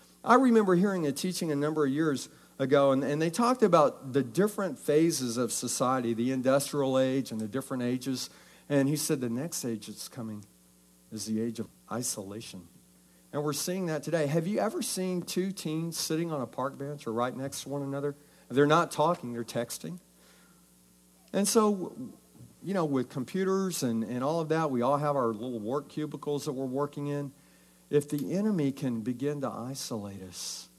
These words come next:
and move us away, especially when we disconnect from the local church, we're setting ourselves up for grave danger. Do not allow yourself or your family to get picked off.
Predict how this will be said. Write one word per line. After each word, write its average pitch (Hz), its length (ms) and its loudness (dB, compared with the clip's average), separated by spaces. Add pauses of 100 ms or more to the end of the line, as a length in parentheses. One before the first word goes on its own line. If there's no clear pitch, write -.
(260)
and 107 220 -6
move 135 260 -4
us 143 240 -8 (120)
away, 113 480 -8
especially 123 1000 -6 (720)
when 123 280 -2
we 120 140 0
disconnect 113 840 -6
from 110 160 -12
the 101 100 -8
local 107 340 -6
church, 98 580 -12 (440)
we're 123 100 -4
setting 143 520 0
ourselves 113 540 -4
up 104 340 -6
for 98 300 -12 (340)
grave 113 340 -2
danger. 107 460 -6 (1300)
Do 156 180 0
not 165 240 4
allow 143 540 6 (520)
yourself 120 560 -2
or 117 60 -2
your 107 120 0
family 110 400 -4
to 92 100 -12
get - 200 -12
picked 107 240 -10
off. 92 220 -6